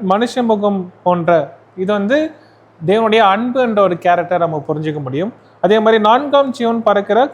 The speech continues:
கழுகுக்கு, அதாவது ஞானத்தை அடையாளப்படுத்தும். So இந்த பரலோக ராஜ்யத்துக்குள்ளாக சென்றடையக்கூடிய தேவனுடைய ஜனங்கள்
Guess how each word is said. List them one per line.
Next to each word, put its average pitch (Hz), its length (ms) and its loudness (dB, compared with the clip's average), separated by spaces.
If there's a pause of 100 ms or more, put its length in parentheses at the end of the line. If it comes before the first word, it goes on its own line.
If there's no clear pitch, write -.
கழுகுக்கு, 185 460 0
அதாவது 175 360 0
ஞானத்தை 185 580 0
அடையாளப்படுத்தும். 151 640 -8 (680)
So 226 400 2 (240)
இந்த 196 240 4 (420)
பரலோக 269 340 2
ராஜ்யத்துக்குள்ளாக 226 960 0 (100)
சென்றடையக்கூடிய 208 760 0
தேவனுடைய 190 380 0
ஜனங்கள் 175 540 -4